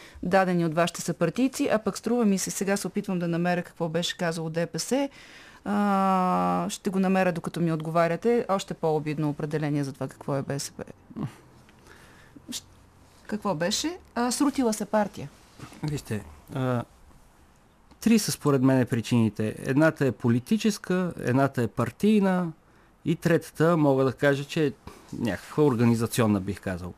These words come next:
Speaker 2: Политическата причина, според мен, основната, се състои в амбивалентното поведение към кандидатурата на президента Радев. Това беше ключов момент и ние трябваше еднозначно да заявим нашата подкрепа към президента,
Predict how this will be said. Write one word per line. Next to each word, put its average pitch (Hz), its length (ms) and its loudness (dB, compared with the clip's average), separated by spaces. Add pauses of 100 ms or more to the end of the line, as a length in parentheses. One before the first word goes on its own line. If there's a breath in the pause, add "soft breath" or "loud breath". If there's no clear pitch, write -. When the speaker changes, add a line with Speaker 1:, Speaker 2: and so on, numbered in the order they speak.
Speaker 2:
Политическата 156 720 0
причина, 139 420 0
според 110 300 -2
мен, 123 180 4
основната, 123 640 0
се - 140 -8
състои 139 500 -2
в 117 260 -2
амбивалентното 120 840 2
поведение 127 640 2
към 143 300 0 (440)
кандидатурата 123 640 0
на 123 100 0
президента 110 600 -2
Радев. 87 360 -6 (640 loud breath)
Това 131 300 4
беше 160 440 2 (200)
ключов 190 400 2
момент 104 300 -2 (560 loud breath)
и 117 120 4
ние 139 180 8
трябваше 143 500 2
еднозначно 127 680 2
да 120 100 -2
заявим 110 540 0 (120)
нашата 123 420 -2
подкрепа 120 500 -2
към 104 180 -4
президента, 110 680 -2